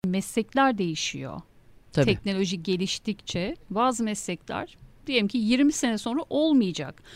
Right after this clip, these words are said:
Speaker 1: Ama şu anda çok popüler diye ya da işte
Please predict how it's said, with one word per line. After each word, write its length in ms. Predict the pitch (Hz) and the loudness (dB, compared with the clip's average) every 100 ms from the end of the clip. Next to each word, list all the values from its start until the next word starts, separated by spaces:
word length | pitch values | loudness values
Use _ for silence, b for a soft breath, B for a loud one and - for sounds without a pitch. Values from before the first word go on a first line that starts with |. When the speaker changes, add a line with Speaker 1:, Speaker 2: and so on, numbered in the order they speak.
| B B | B B
Speaker 1:
Ama 260 | - 269 302 | 0 4 4
şu 200 | - 285 | 2 0
anda 280 | 294 302 254 | 2 2 0
çok 340 | - 339 - | -2 -4 -4
popüler 580 | - 262 262 269 269 226 | -4 0 4 6 4 2
diye 200 | 160 156 | -2 -2
ya 160 | 202 214 | -2 -2
da 60 | |
işte 300 | 208 - - | -4 -4 -8